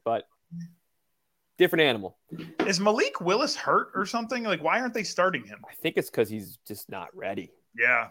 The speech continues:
Speaker 2: is that
Speaker 1: Yeah.
Speaker 2: it's, it's, it's a, it's a competence thing. They don't
Speaker 1: I think,
Speaker 2: think he
Speaker 1: I think so. I think they weren't comfortable with the,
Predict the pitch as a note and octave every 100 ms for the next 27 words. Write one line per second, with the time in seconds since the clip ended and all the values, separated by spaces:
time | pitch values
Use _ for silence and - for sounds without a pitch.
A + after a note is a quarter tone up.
0 | - B2+ C#3 C#3 C#3+ C3+ D#3+ C3+ C3+ C3+
1 | C#3 B2+ A#2+ A#2 C3 C#3 B2 A2+ G#2+ -
2 | B2 B2+ D3 D3+ - D3+ D3+ C#3+ B2+ E3
3 | - C#3+ - A#2 C3+ A#2+ A#2 A2 F#2+ G2
4 | B2 B2 B2 B2 C#3 C#3 G2 - C3 C3
5 | B2 B2 A#2 - A#2